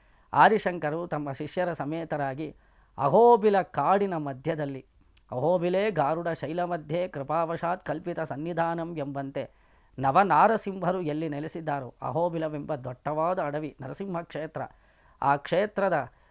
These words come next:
ಆ ತಪ್ಪಲಿನಲ್ಲಿ, ಕಾಡಿನಲ್ಲಿ ಸಂಚಾರ ಮಾಡ್ತಾ ಇರಬೇಕಾದ್ರೆ ಕುದುರೆಯಲ್ಲಿ ಒಬ್ಬ ಮಹಾರಾಜನನ್ನ ನೋಡ್ತಾರೆ. ಅವನ ಹೆಸರು ಅಮರುಕ ಎಂದು ಹೇಳಿ.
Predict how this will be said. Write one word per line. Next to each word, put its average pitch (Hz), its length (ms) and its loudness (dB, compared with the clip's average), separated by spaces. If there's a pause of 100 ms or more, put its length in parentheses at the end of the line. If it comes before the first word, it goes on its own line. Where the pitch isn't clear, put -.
(200)
ಆ 127 140 2
ತಪ್ಪಲಿನಲ್ಲಿ, 156 680 0
ಕಾಡಿನಲ್ಲಿ 170 580 2
ಸಂಚಾರ 160 460 -2
ಮಾಡ್ತಾ 143 340 -4
ಇರಬೇಕಾದ್ರೆ 131 760 -8 (280)
ಕುದುರೆಯಲ್ಲಿ 214 680 4
ಒಬ್ಬ 151 320 0
ಮಹಾರಾಜನನ್ನ 151 840 2
ನೋಡ್ತಾರೆ. 135 500 -10
ಅವನ 135 200 -2
ಹೆಸರು 143 340 -4
ಅಮರುಕ 165 600 -4 (200)
ಎಂದು 135 260 -8
ಹೇಳಿ. 117 240 -10